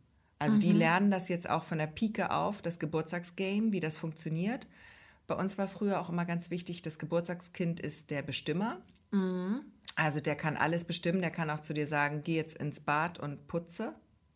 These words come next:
Speaker 1: Also so gemeine Sachen auch bestimmen. Der kann alles bestimmen, alles. Die ganze Welt quasi.
Speaker 2: Mhm.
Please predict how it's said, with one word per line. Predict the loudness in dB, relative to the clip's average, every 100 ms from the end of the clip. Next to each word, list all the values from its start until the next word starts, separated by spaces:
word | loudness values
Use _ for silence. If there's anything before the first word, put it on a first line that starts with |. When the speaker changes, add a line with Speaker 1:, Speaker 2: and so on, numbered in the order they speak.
| _
Speaker 1:
Also | -8 -6
so | -4 -2
gemeine | -2 0 0 0
Sachen | -2 -4 -6 -8
auch | -8
bestimmen. | -8 -8 -4 -4 -4
Der | -4
kann | -2 0
alles | 2 2 0
bestimmen, | -2 -2 -4 -4
alles. | -4 -4 -2 -4 -4 _ -4
Die |
ganze | -2 0 -2 -2
Welt | -2 -2 -6 -10
quasi. | -10 -8 -8 -10 -4
Speaker 2:
Mhm. | 2 2 2 -2 -2 -4 -4